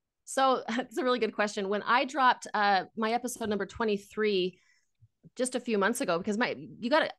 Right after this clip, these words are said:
this is all news. This is all new to me. Like, I am, I am right walking alongside many of the people that are listening to my podcast.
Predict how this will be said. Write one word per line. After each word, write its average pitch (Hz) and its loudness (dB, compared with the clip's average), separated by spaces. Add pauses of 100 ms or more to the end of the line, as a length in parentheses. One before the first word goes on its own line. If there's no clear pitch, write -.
(180)
this 262 -2
is 311 0
all 254 4
news. 220 0
This 220 -6
is 226 -6
all 220 2
new 214 2
to 208 -6
me. 190 -2
Like, 185 -2
I 214 4
am, 240 2
I 208 2
am 220 -2 (160)
right 214 2 (440)
walking 240 4
alongside 196 0
many 185 -2
of 175 -6
the 180 -8
people 180 -8
that 170 -4
are 170 -2
listening 196 -4 (460)
to 226 4
my 190 2
podcast. 196 -2